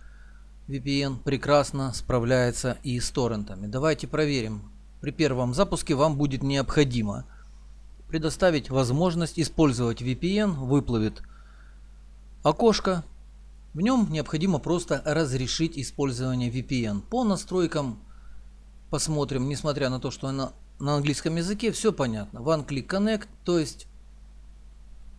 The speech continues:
соединяться при первом же клике, соединяться при загрузке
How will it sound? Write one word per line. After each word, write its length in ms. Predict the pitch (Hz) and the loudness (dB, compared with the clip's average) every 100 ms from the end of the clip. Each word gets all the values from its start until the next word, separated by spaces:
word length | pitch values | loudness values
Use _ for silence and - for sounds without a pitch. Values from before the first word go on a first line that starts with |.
| - - | -18 -12
соединяться 720 | - 160 143 160 156 143 147 | 2 4 4 2 2 0 -2
при 300 | 120 143 135 127 - - - - - - - | -4 0 -2 -4 -16 -20 -20 -20 -20 -10 -2
первом 360 | 151 135 135 | 0 2 0
же 260 | 120 131 123 - - - | 0 -2 -2 -8 -20 -12
клике, 480 | - 151 139 139 120 110 - - - - - - - - | -2 0 0 -2 -4 -6 -16 -18 -20 -20 -20 -20 -20 -10
соединяться 720 | - 185 175 160 131 110 120 | -2 0 2 2 0 -2 -6
при 220 | 104 147 | -2 0
загрузке 560 | 131 156 165 214 196 180 | 2 2 2 0 0 -2